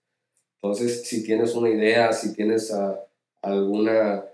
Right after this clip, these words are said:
actividad, alguna acción, quieres realizar algo, que no lo dejes para después, que lo hagas en ese momento que te nació esa idea, que busques la manera de cómo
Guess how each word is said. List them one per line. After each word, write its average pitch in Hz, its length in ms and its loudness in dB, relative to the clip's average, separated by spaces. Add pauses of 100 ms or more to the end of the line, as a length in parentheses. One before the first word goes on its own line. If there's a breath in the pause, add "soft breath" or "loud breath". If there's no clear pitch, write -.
actividad, 107 720 2
alguna 113 300 2
acción, 117 580 2
quieres 117 240 2
realizar 110 460 0
algo, 131 340 0
que 107 100 -10
no 104 160 -4
lo 117 120 0
dejes 117 220 -4
para 110 300 -4
después, 101 340 -8
que 107 100 -8
lo 98 100 -4
hagas 98 180 -8
en 107 120 -4
ese 104 120 -8
momento 107 400 -6
que 110 120 -6
te 101 240 -10
nació 95 260 -14
esa 101 180 -10
idea, 101 320 -2
que - 120 -16
busques 98 320 -8
la 107 100 0
manera 101 340 -2
de 104 160 -4
cómo 107 500 0